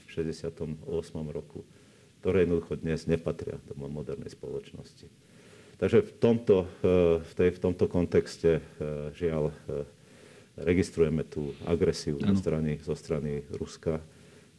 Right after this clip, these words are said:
Speaker 1: A aj, e, nie je to len o sankciách, je to aj celkovej zodpovednosti, e, Ruskej federácie za to, čo sa, čo sa udialo, za ini-, ini-,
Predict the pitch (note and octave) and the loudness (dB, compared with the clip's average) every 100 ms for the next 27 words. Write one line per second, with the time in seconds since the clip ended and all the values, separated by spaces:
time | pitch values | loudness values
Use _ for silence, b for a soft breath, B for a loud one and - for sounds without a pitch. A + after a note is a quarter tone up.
0 | - D2 D2 D2 D2+ - E2 E2 D#2+ B | -12 -8 -6 -6 -8 -6 2 2 2 B
1 | B B B - - - - - - - | B B B -14 -12 -12 -12 -16 -18 -20
2 | - - - F2+ F2 - F2 E2 E2 D#2 | -20 -20 -8 -2 0 2 2 2 -2 -4
3 | D#2 - - - - - - - D#2 D#2 | -6 -2 -2 -2 -6 -8 -8 -6 -6 -4
4 | D#2 - - - - E2+ - F2+ E2 E2 | -4 -4 -10 -8 -2 0 2 2 4 2
5 | - F2 D2 - - - - b b b | 2 2 0 -6 -14 -16 -18 b b b
6 | b - - - - E2+ - - - - | b -16 -14 -14 -16 -14 -14 -6 -4 -2
7 | D2+ D2+ D2+ D2 - - D2+ D2+ D#2 - | 0 -2 -2 -4 -6 -4 -6 -8 -10 -10
8 | - - - - C#2 D2 D#2+ C#2+ C#2+ - | -12 -12 -12 -8 -6 -2 -2 -4 -6 -8
9 | D#2+ D#2+ - E2+ E2+ | -6 -6 -8 -6 -6